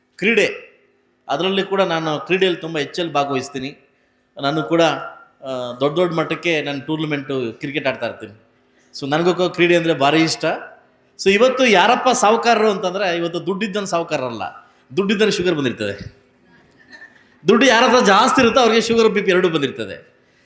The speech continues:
ಇವತ್ತು ಯಾರು ಸಾಹುಕಾರ ಅಂತಂದರೆ, ಆರೋಗ್ಯವನ್ನು ಯಾರು ಚೆನ್ನಾಗಿ ಇಟ್ಕೊಂಡಿರ್ತಾರೆ ಅವನು ಸಾಹುಕಾರ ಅಂತ ಕೇಳಿದ್ದಾರೆ.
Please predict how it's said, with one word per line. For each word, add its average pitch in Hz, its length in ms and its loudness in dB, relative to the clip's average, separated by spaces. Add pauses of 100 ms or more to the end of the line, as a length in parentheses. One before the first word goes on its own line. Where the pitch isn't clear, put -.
ಇವತ್ತು 233 280 4
ಯಾರು 233 880 4
ಸಾಹುಕಾರ 233 480 2
ಅಂತಂದರೆ, 196 760 -4 (320)
ಆರೋಗ್ಯವನ್ನು 254 840 2
ಯಾರು 208 260 2
ಚೆನ್ನಾಗಿ 208 380 -2
ಇಟ್ಕೊಂಡಿರ್ತಾರೆ 170 1000 -4 (320)
ಅವನು 220 580 -2 (640)
ಸಾಹುಕಾರ 147 520 2
ಅಂತ 123 180 -2
ಕೇಳಿದ್ದಾರೆ. 110 640 -10